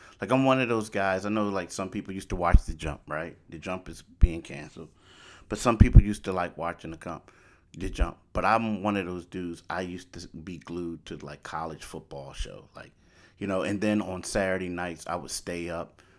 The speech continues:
or I would eat, tape it. I said, "I'm always taping things." I would tape it, and I'd get up ear-, first thing Sunday morning, and I would watch, like, E S P N's college football recap thing.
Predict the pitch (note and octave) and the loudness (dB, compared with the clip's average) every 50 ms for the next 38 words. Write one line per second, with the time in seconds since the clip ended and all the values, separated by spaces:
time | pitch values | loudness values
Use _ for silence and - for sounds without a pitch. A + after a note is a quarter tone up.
0 | _ _ - - F#2 F2+ F2+ F2 E2+ E2+ D2+ A#1+ B1+ F2 E2 F2 E2+ E2 F2 F2+ | _ _ -12 -8 -6 -6 -4 -4 -6 -6 -6 -6 -6 -6 -4 -4 -4 -4 -4 -6
1 | - - - - - - E2 E2+ F2+ - - F#3 G#3 - - - - - - - | -8 -10 -6 -2 0 0 2 0 -2 -2 -4 -8 -8 -8 -12 -12 -12 -12 -12 -14
2 | B1+ C#2 - D#3 E3 - - - - - - D2+ D#2+ G2 G2+ - - C3 B2+ C3 | -14 -12 -12 -12 -12 -14 -14 -14 -12 -6 -2 0 0 0 0 -2 -4 -4 -6 -6
3 | - G#2 - - E2 D#2+ D2+ D#2 D2+ E2 D#2+ E2 D#2+ - - G2+ F#2 F2+ - G2 | -8 -12 -12 -12 -14 -12 -12 -12 -12 -10 -12 -10 -8 -6 -4 -4 -4 -4 -6 -10
4 | G2 F#2 E2+ E2 D#2+ D#2 D#2+ G2 F2+ F2 E2 - - F2+ F2 - - F2 F2+ F2+ | -8 -8 -8 -8 -10 -10 -8 -6 -6 -6 -8 -8 -8 -8 -8 -6 -4 -4 -4 -2
5 | - - - F2+ F2+ F2 - - F#2 F2+ F2 F2+ F2+ F#2 F#2 F2+ F2+ F2 E2+ E2+ | -2 -2 -2 -4 -6 -6 -6 -6 -4 -4 -4 -6 -6 -6 -6 -6 -6 -6 -8 -10
6 | - - - - - - - - _ - F#2+ G2 F#2 F#2 F2+ D#2+ E2 E2+ E2+ E2+ | -12 -16 -20 -20 -20 -20 -20 -20 _ -10 -6 -4 -4 -4 -4 -4 -4 -4 -4 -4
7 | - - - D#2+ D#2 - - F2 F2+ F2 F2 E2+ - - - E2+ E2 E2 E2+ E2 | -6 -8 -10 -10 -10 -12 -12 -10 -8 -6 -2 0 4 4 4 2 2 -6 -8 -8
8 | E2 D#2 - - - - E2 D#2+ D#2 D2 C#2+ - - E2+ D2+ - - D2+ D2+ C#2+ | -10 -10 -14 -12 -8 -6 -6 -6 -6 -10 -12 -12 -14 -14 -12 -12 -12 -12 -12 -12
9 | C#2 D2+ D#2 D2 - - - - - - - - - A2+ | -14 -14 -16 -18 -16 -18 -18 -18 -18 -20 -20 -20 -20 -20